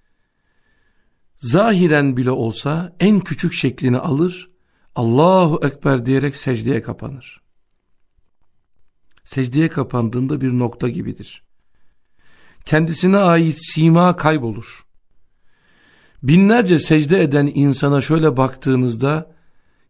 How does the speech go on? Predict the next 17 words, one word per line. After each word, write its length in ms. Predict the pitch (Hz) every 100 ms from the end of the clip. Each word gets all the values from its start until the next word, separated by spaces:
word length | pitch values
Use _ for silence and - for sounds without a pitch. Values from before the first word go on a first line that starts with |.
| -
kimin 360 | - 175 180
kim 320 | 175 - 208
olduğu, 640 | 156 123 117 127 135 156 - - _ _ _ _ _ _ _ _ _
hangisi 540 | - 165 220 170 - 143
olduğunu 680 | 131 120 117 123 135 170 -
fark 280 | - 139 127
edemezsiniz. 800 | 127 123 110 110 - 101 - - - _ _ _ _ _ _ _ _ _ _ _
Çünkü 360 | - 156 151 175
artık 540 | 147 143 180 180 - - _ - _
"sana 440 | - - 156 180
aittir" 920 | - 139 139 143 143 131 110 - - _ _ _ _ _
diye 240 | 131 135 117
düşündüğün, 720 | 110 123 117 110 113 113 139
"bana 280 | 143 151 180
aittir" 640 | 143 131 139 139 127 117
diye 220 | - 120
düşündüğün, 680 | 120 - 120 110 113 123 127